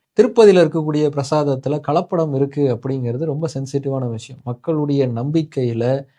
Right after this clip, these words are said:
ரொம்ப பெரிய தாக்கத்தை ஏற்படுத்தக்கூடிய ஒரு விஷயம். அவங்களுடைய உணர்வுகளுக்கு மதிப்பளிச்சு அது உண்மையா இருக்கும் பட்சத்துல அதற்கான சரியான நடவடிக்கை எடுக்கிறத நோக்கி நகரணும் அப்படிங்கிறதா நம்ம ஏற்கனவே இந்த பிரச்சனையை பத்தி பேசும்போதும் பேசியிருந்தோம். ஆனா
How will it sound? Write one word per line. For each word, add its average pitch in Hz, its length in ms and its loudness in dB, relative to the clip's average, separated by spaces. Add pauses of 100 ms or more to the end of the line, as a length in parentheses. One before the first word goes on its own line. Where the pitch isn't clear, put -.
(360)
ரொம்ப 160 320 -2
பெரிய 151 260 0
தாக்கத்தை 147 600 -2
ஏற்படுத்தக்கூடிய 120 640 -8
ஒரு 107 80 -4
விஷயம். - 320 -10 (440)
அவங்களுடைய 180 440 6
உணர்வுகளுக்கு 160 920 4
மதிப்பளிச்சு 139 760 -2 (140)
அது 113 260 -6
உண்மையா 196 460 2
இருக்கும் 156 460 2
பட்சத்துல 123 680 -2
அதற்கான 120 640 -6
சரியான 160 520 2
நடவடிக்கை 170 720 0
எடுக்கிறத 139 420 -2
நோக்கி 143 300 -4
நகரணும் 123 560 -4
அப்படிங்கிறதா 120 600 -6
நம்ம 110 180 -10
ஏற்கனவே 160 380 0
இந்த 139 140 -4
பிரச்சனையை 139 440 -4
பத்தி 131 220 -6
பேசும்போதும் 120 760 -6
பேசியிருந்தோம். 113 400 -12 (560)
ஆனா 123 220 2